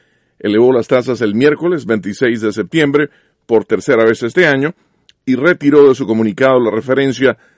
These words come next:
a que la política monetaria seguiría siendo expansiva. El Departamento de Comercio dio a conocer que el gasto del consumidor, que responde por más de dos terceras partes de la actividad económica nacional,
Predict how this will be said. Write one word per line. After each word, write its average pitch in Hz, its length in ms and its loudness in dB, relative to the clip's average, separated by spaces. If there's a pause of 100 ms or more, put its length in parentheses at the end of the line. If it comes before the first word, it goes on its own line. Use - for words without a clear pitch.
(200)
a 113 80 0
que 117 140 -2
la 113 80 2
política 127 480 0
monetaria 117 680 0 (240)
seguiría 117 480 -2
siendo 117 340 0
expansiva. 117 760 -4 (360)
El 127 140 0
Departamento 131 540 0
de 117 100 0
Comercio 139 420 0
dio 123 80 6
a 117 60 -4
conocer 120 400 -2
que 120 100 -4
el 113 100 0
gasto 123 280 0
del 113 100 -2
consumidor, 127 600 0 (500)
que 113 100 0
responde 131 420 0
por 110 120 -4
más 117 180 -2
de 117 120 0
dos 131 180 2
terceras 110 420 -2
partes 123 480 -2 (380)
de 120 160 0
la 113 140 2
actividad 117 440 2
económica 113 540 -2
nacional, 135 680 -2